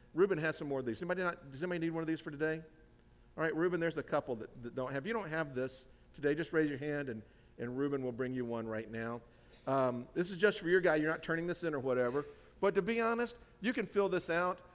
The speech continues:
and it's just all you're doing is giving a checkbox and, um,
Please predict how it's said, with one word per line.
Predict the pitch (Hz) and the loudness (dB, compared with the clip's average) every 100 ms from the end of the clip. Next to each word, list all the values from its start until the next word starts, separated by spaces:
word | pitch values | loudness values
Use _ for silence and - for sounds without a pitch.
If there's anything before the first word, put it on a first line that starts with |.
| - | -6
and | 143 147 | -2 -2
it's | 143 | -2
just | 165 165 - | -4 -6 -2
all | 139 156 | 2 2
you're | 156 | 2
doing | 165 156 | 2 0
is | 131 - 139 | -2 -8 -2
giving | 147 131 | -2 -2
a | |
checkbox | 107 160 165 151 160 160 - - - - - 139 | 0 2 2 4 4 2 -2 -12 -14 -20 -8 -4
and, | 135 131 127 | -2 0 2
um, | 120 113 101 | 2 2 -2